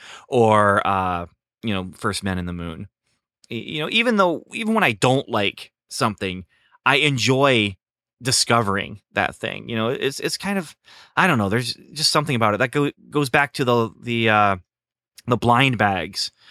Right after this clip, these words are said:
uh, that I've done for the Comic Book Time Machine's main feed. Uh, it just, <sighs> I guess I like the new and the surprise.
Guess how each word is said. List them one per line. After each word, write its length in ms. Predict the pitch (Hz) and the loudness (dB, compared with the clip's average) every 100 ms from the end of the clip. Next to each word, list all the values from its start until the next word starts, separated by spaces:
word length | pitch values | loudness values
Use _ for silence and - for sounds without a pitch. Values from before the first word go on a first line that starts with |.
| - _ | -20 _
uh, 200 | 107 101 | 0 2
that 160 | 95 101 | 2 0
I've 140 | 101 | 0
done 280 | 92 101 92 | 2 0 0
for 220 | 90 104 | -2 -2
the 80 | 95 | -2
Comic 260 | - 101 95 | 0 -2 -2
Book 100 | 98 | -4
Time 140 | 98 | -4
Machine's 420 | 92 - 95 90 | -4 -4 -4 -6
main 460 | 98 104 113 120 117 | -2 2 4 4 2
feed. 400 | - 98 82 - _ - - - _ - | 0 -4 -4 -8 _ -20 -20 -20 _ -8
Uh, 220 | 98 - - _ _ _ - | -6 -6 -12 _ _ _ -12
it 120 | 135 | -4
just, 300 | 165 139 - - - - _ _ | -2 -2 -6 -10 -10 -10 _ _
<sighs> 500 | _ _ _ - - | _ _ _ -14 -2
I 120 | 113 | 0
guess 260 | 110 143 127 | 2 0 2
I 80 | |
like 340 | 107 110 110 - _ _ _ _ - | 2 2 2 -6 _ _ _ _ -6
the 120 | 101 | 0
new 400 | 107 123 117 113 _ _ _ _ | 4 4 2 0 _ _ _ _
and 140 | 101 98 | -4 -2
the 40 | |
surprise. 640 | - - 78 - - - | -4 -2 -2 -2 -4 -8